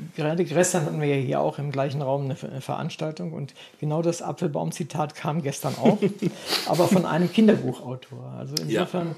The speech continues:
Speaker 2: Mhm.
Speaker 1: fand ich das, äh, finde ich das sehr, sehr schön, passt gut zusammen. Ja, liebe Anwesende, liebe Hörerinnen und Hörer, danke,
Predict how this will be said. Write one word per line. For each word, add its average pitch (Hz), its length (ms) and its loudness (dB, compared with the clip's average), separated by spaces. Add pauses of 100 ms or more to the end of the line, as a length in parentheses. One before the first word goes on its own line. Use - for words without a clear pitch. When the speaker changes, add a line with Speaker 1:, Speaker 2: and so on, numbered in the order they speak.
Speaker 2:
Mhm. 113 120 4
Speaker 1:
fand 127 220 2
ich 131 100 -4
das, - 240 2
äh, 143 220 0
finde 156 300 2
ich 214 80 2
das 208 160 0
sehr, 180 120 2
sehr 160 240 -2
schön, 170 300 -4
passt - 240 -10
gut 147 180 -6
zusammen. 143 360 -6 (1800)
Ja, 139 440 4
liebe 214 240 6
Anwesende, 208 720 8
liebe 180 260 6
Hörerinnen 156 420 8
und 123 140 2
Hörer, 156 580 2
danke, 113 460 -2